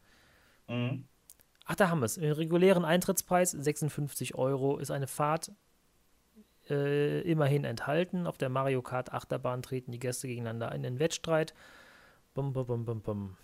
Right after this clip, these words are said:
Speaker 2: Okay. Also sechsundfünfzig Euro ist der reguläre Eintrittspreis.
Speaker 1: Das ist dann quasi Tagesticket-mäßig.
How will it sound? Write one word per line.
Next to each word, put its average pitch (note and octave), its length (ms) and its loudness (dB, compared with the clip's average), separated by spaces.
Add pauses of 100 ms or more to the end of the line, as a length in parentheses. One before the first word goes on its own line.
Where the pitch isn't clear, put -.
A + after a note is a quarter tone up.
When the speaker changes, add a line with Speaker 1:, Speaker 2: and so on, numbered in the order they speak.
(200)
Speaker 2:
Okay. B2+ 440 -4 (280)
Also B2+ 140 0
sechsundfünfzig D3+ 580 -2
Euro C#3+ 220 2
ist C#3+ 200 -2
der C3+ 220 0
reguläre C3+ 640 2
Eintrittspreis. A#2+ 760 -8 (880)
Speaker 1:
Das A#2+ 180 0
ist - 100 2
dann A#2 220 8
quasi A2+ 420 8
Tagesticket-mäßig. G#2 1400 -2